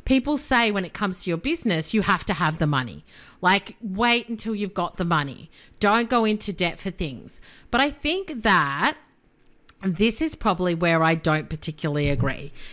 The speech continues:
If you are willing to back yourself, if you have a clear problem that you want to solve, and if you have done your homework and you know that this thing is going to support you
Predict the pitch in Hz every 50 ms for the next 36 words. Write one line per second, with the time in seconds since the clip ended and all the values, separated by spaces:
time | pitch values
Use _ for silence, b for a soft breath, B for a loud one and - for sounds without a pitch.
0 | B B B 247 262 - 339 370 370 349 339 247 233 214 220 220 214 - 214 -
1 | - 156 156 - - 196 185 - - 202 233 330 339 - - 247 247 - - 311
2 | 285 220 254 247 220 214 - - 196 - - - - - - 196 190 190 196 202
3 | 214 214 214 - - - - 196 175 175 175 165 156 135 135 151 202 294 349 B
4 | B B B B B - 277 - 208 247 233 220 220 214 220 220 - - - 185
5 | 165 156 151 175 214 233 - - 202 196 - 214 240 247 - - 302 277 226 277
6 | 226 190 - 202 180 190 220 240 254 254 240 180 202 185 175 175 170 170 165 -
7 | 175 175 175 175 175 170 165 165 165 160 160 - 165 170 214 254 254 - - 214
8 | 180 175 170 160 - - 160 160 160 156 156 - - 156 - - 165 160 - -
9 | 160 160